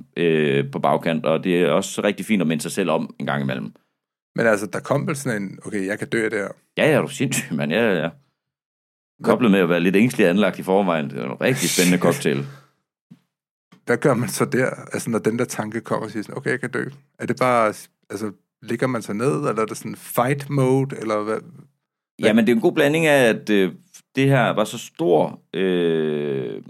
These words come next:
Speaker 1: at de sådan prøvede at mase <laughs> min hud sammen,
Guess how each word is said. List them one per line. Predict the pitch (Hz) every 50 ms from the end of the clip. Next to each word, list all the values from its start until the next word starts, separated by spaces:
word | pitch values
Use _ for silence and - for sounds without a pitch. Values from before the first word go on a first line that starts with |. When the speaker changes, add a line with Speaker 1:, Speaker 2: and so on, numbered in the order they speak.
| - _ _ _ _ _ _ _ _
Speaker 1:
at | - - _ - - - 101
de | 98 92
sådan | 110 123 113 107
prøvede | - 113 117 117
at | 113 110
mase | 107 107 113 135 143 139 139 139 - - 92 - - - 110
<laughs> | 98 95 - - - 110
min | 101 92
hud | 95 - 117 135 151
sammen, | 143 139 139 135 139 131 110 95 85